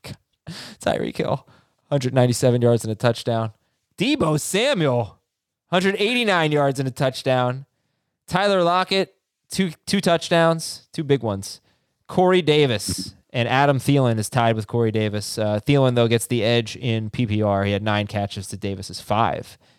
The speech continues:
How about Deebo Samuel and Corey D-, and Adam Thielen?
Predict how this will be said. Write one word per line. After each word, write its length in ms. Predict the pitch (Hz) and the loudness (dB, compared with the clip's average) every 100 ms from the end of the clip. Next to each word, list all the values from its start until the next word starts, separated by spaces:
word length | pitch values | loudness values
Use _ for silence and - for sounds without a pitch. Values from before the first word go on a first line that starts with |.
| _ _ _ _ _ | _ _ _ _ _
How 240 | 147 226 | -2 0
about 440 | 339 247 247 196 | 0 0 0 0
Deebo 360 | 143 214 214 208 | -2 -2 0 0
Samuel 580 | - 170 180 180 185 185 | 0 0 2 2 0 0
and 180 | 139 123 | 0 -4
Corey 340 | - 151 156 | -2 0 0
D-, 140 | 139 143 | 0 -2
and 380 | 151 143 131 123 | 0 0 -2 -4
Adam 300 | 143 151 156 | 0 2 0
Thielen? 600 | 131 - 143 120 90 90 | -2 -2 0 0 -4 -10